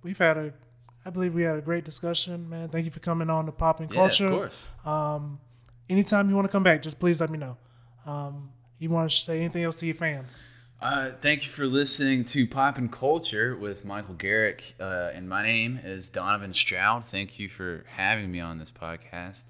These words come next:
Speaker 2: Uh, if you wanna follow me on social media,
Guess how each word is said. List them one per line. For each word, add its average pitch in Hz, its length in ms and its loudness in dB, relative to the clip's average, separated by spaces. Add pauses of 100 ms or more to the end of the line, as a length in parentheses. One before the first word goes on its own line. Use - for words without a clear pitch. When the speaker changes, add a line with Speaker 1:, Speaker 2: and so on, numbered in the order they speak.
(500)
Speaker 2:
Uh, 90 240 -8
if 95 180 -12
you 104 80 -10
wanna 107 460 -2
follow 110 300 -2
me 113 80 0
on 110 100 0
social 110 420 -2
media, 113 480 -2